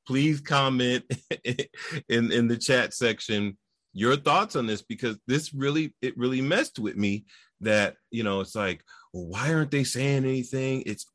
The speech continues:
off because they're not celebrating this." You know, and, and I liked some of the comments <laughs> that they had. They actually had some, some really good comments, you know, uh, about this, that some people just, that, that's not what they use their social media for, you know, and different things, you know. And,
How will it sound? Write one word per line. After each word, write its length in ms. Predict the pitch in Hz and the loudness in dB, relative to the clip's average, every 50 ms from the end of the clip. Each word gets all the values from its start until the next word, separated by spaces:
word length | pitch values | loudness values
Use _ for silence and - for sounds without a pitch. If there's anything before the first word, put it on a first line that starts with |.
| _ - | _ -6
off 460 | - 127 131 135 143 139 139 - - - - - - - _ | -2 0 2 4 4 2 0 -2 -8 -20 -20 -20 -20 -14 _
because 200 | 113 104 117 107 | -6 -4 -2 0
they're 100 | 117 123 | 0 0
not 240 | 127 127 120 107 - | 2 2 0 -2 -4
celebrating 760 | - - - 131 131 135 131 120 127 127 123 123 120 123 120 | -4 -2 2 2 4 2 2 0 0 0 0 0 0 0 0
this." 300 | 120 120 123 120 120 - _ _ _ _ _ _ _ _ _ _ _ _ _ - | 0 0 -2 -2 -4 -8 _ _ _ _ _ _ _ _ _ _ _ _ _ -6
You 120 | 139 139 | -2 0
know, 240 | 135 127 120 117 - - | 2 2 2 2 0 -2
and, 160 | - 147 143 | -6 -6 -4
and 160 | - 139 139 139 | -2 -2 0 0
I 60 | 165 | 0
liked 320 | 208 185 180 165 160 - | 0 0 -2 -2 -4 -6
some 200 | - - 160 175 | -4 -2 -2 -2
of 60 | 196 | -2
the 60 | - - | -4 -4
comments 460 | - 123 123 185 285 254 180 - - | -4 -2 -2 -2 0 -2 -4 -4 -6
<laughs> 20 | - | -8
that 100 | 110 - | -8 -8
they 80 | 117 | -8
had. 240 | 101 - - 80 85 | -8 -6 -8 -8 -6
They 140 | 92 90 101 | -4 -4 -2
actually 300 | 135 190 - - 139 147 | -2 -4 -6 -6 -6 -4
had 140 | 147 151 - | -6 -6 -4
some, 280 | - 165 160 147 - | -4 -4 -4 -4 -4
some 240 | - - 139 131 135 | -4 0 0 2 2
really 180 | 147 160 160 147 | 2 2 2 2
good 220 | 147 165 160 160 | 2 0 0 -2
comments, 540 | - 139 120 139 175 185 107 82 69 - - _ - - - - _ _ | -2 0 2 4 4 4 4 0 -2 -6 -10 _ -20 -20 -20 -20 _ _
you 120 | - 104 | 2 4
know, 260 | 101 101 101 107 117 - - | 6 6 6 4 2 0 0
uh, 140 | 107 107 - | 0 0 0
about 440 | - 101 92 85 98 92 90 87 - | 0 -2 -2 0 0 0 0 0 -2
this, 180 | - 87 78 - | -6 -8 -6 -6
that 160 | 107 101 - | -8 -8 -4
some 180 | - 113 117 139 | 0 0 0 0
people 240 | 170 160 175 202 | -2 -4 -6 -4
just, 300 | 160 165 170 147 - - | -4 -2 -2 -2 -2 0
that, 140 | - - - - | -2 -2 0 0
that's 200 | 110 117 113 - | 0 0 0 2
not 180 | 135 131 110 80 | 0 0 0 0
what 120 | 117 123 | -2 0
they 60 | 127 | 0
use 340 | 127 120 120 123 131 131 120 | 0 2 2 2 2 2 0
their 140 | 127 127 120 | -2 -2 -2
social 340 | - 123 127 127 - 135 127 | -2 -2 -4 -4 -2 -2 -2
media 340 | 123 139 180 147 82 71 - | -2 -2 -4 -4 -6 -6 -8
for, 280 | - 62 55 - - - - | -10 -12 -14 -14 -14 -8 -2
you 100 | 90 90 | 0 2
know, 300 | 90 90 98 117 123 - - - - - - - | 4 4 4 2 0 -2 -10 -18 -18 -18 -4 0
and 160 | 139 170 165 147 | 4 4 6 6
different 360 | 180 180 165 180 165 143 147 | 6 6 6 4 2 2 4
things, 300 | 170 156 135 92 87 90 | 4 4 4 4 2 2
you 60 | 104 | 2
know. 140 | 107 107 107 | 4 4 4
And, 140 | 113 98 | 2 0